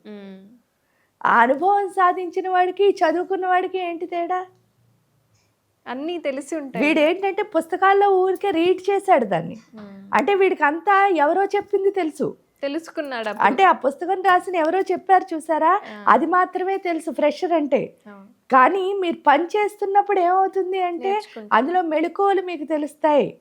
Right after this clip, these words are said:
Speaker 1: మ్మ్.
Speaker 2: అది ఎంత సున్నితంగా చేయొచ్చో మీకు తెలుస్తుంది, దాన్ని ఇంకా ఎంత బాగా చూపించొచ్చో మీకు తెలుస్తుంది.
Speaker 1: అవును.
Speaker 2: అదేంటి మీ సొంత అనుభవం. అంటే ఈ బుక్ నాలెడ్జ్ ఎప్పుడు మీకు ఎంతవరకు ఉపయోగపడిందంటే,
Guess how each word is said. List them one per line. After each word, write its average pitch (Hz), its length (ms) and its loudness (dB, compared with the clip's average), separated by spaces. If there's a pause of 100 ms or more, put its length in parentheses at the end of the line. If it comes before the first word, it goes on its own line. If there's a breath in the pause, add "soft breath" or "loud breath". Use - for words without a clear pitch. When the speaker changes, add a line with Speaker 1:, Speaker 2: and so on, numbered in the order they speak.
(200)
Speaker 1:
మ్మ్. 202 480 -20
Speaker 2:
అది 226 160 2
ఎంత 277 200 0
సున్నితంగా 359 640 0
చేయొచ్చో 370 520 -2
మీకు 359 220 -8
తెలుస్తుంది, 285 920 -4 (360 soft breath)
దాన్ని 294 260 4
ఇంకా 392 340 6
ఎంత 359 180 0
బాగా 349 340 2 (120)
చూపించొచ్చో 330 600 -4
మీకు 311 200 -6
తెలుస్తుంది. 240 580 -2
Speaker 1:
అవును. - 480 -20
Speaker 2:
అదేంటి 381 500 2
మీ 370 140 -4
సొంత 339 360 -2
అనుభవం. 262 420 0 (360 soft breath)
అంటే 285 300 0
ఈ 277 80 2
బుక్ 254 480 -2
నాలెడ్జ్ 359 480 0
ఎప్పుడు 330 340 -6
మీకు 339 260 -8
ఎంతవరకు 320 520 -4
ఉపయోగపడిందంటే, 311 1040 -4